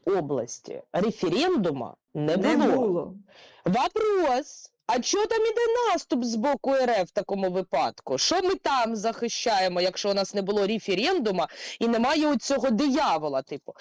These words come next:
Speaker 1: Буферну
Speaker 2: Сто
Speaker 1: зону
Speaker 2: відсотків.
Speaker 1: д-, е, створюємо, так ти ж нападаєш і наступаєш. Ну таке, коротше, знаєш, біполярний дід.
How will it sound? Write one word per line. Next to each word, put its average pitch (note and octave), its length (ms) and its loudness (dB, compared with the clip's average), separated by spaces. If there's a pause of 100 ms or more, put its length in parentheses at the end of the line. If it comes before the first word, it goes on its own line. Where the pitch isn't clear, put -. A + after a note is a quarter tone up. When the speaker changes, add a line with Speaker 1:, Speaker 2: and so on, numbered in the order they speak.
(180)
Speaker 1:
Буферну D4+ 460 0
Speaker 2:
Сто C#4 100 2
Speaker 1:
зону D#4+ 420 2
Speaker 2:
відсотків. G3 420 -2
Speaker 1:
д-, E3+ 180 -2
е, A3 140 2
створюємо, F#3+ 720 0
так - 180 -6
ти D#4 160 0
ж C4+ 100 -2
нападаєш C4 720 0
і D4+ 40 0
наступаєш. A3 760 -2
Ну D4 120 0
таке, C4+ 300 -2
коротше, D3 640 0
знаєш, G3 420 0
біполярний C#4 640 0
дід. C#3+ 220 -4